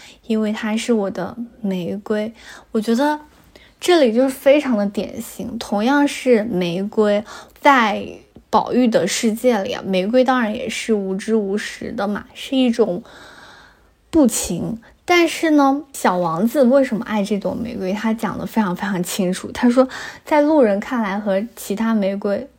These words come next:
都一模一样啊，这种玫瑰，但是他对小王子来说是非常特别的，因为小王子在他身上是付出了很多感情，听到了很多他的自我，呃，他的自我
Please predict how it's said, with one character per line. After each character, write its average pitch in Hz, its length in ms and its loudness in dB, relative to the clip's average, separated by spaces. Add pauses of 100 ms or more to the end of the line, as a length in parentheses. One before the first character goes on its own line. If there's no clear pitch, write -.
(120)
都 247 180 4
一 269 100 -2
模 233 220 4
一 170 200 -2
样 208 220 -4
啊， 196 200 -6
这 208 160 -2
种 - 240 -10
玫 73 180 -16
瑰， - 180 -12 (300)
但 302 160 2
是 294 60 0
他 285 180 2
对 302 180 2
小 247 200 -4
王 180 240 -4
子 226 120 -6
来 - 200 -8
说 202 160 -4
是 220 120 -2
非 233 220 -2
常 226 220 -4
特 - 180 -6
别 - 160 -8
的， - 160 -16
因 254 160 -2
为 285 160 2
小 220 180 -4
王 - 220 -8
子 233 180 -2
在 247 120 0
他 233 240 -2
身 226 180 2
上 226 200 0
是 226 140 -4
付 226 220 -2
出 220 200 0
了 196 140 -2 (360)
很 208 240 0
多 214 120 4
感 226 300 -4
情， - 300 -14 (320)
听 262 240 4
到 269 220 0
了 202 140 -2
很 190 240 -6
多 196 160 -4
他 208 200 -6
的 208 120 -2
自 269 300 -4
我， - 320 -4 (460)
呃， 196 260 -2
他 - 260 2
的 262 120 6
自 277 280 0
我 208 340 2